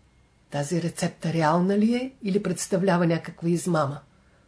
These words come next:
Питам, като ходите да проповядвате на хората – носите ли тези чашки със себе си?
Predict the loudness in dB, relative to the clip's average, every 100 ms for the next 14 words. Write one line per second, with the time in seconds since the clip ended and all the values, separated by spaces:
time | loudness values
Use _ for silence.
0 | _ _ _ _ _ _ _ _ _ _
1 | _ _ _ _ -6 -4 -2 -6 -6 _
2 | _ _ _ _ _ _ _ _ _ -10
3 | -8 0 4 6 4 4 2 0 -2 -4
4 | 0 2 2 0 -6 -4 -4 -2 0 0
5 | -2 -8 -12 -16 _ _ _ _ _ _
6 | _ _ -6 -4 -2 -2 -2 -4 -2 -2
7 | 0 -4 -4 -4 -4 -6 -8 -8 -8 -6
8 | -4 -6 -10 -12